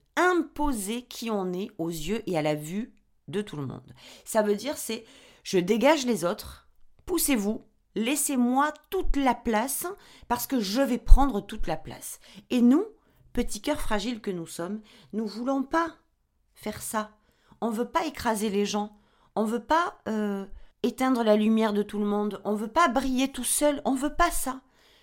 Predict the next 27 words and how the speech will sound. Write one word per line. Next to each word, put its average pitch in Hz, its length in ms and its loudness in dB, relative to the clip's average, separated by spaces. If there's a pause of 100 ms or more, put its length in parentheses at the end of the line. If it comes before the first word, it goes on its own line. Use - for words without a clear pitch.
(120)
Et 247 60 -2
comme 392 240 4
on 349 160 4
craint 349 480 -2 (120)
que 185 100 -14
ça 180 240 -6
arrive, 202 460 -4 (420)
eh 202 80 0
bien, 185 360 -4 (420)
on 180 140 -4
fait 262 220 -2
un 202 100 4
pas 202 160 0
en 190 140 4
arrière 165 340 -6
et 175 60 -4
on 156 80 -2
monte 165 260 -6
pas 196 180 -4
sur - 200 -12
sa 147 140 -8
scène, 170 380 -6
on 151 120 -6
n'incarne 180 580 -6
pas 196 160 -4
son 165 220 -8
autorité. 143 580 -14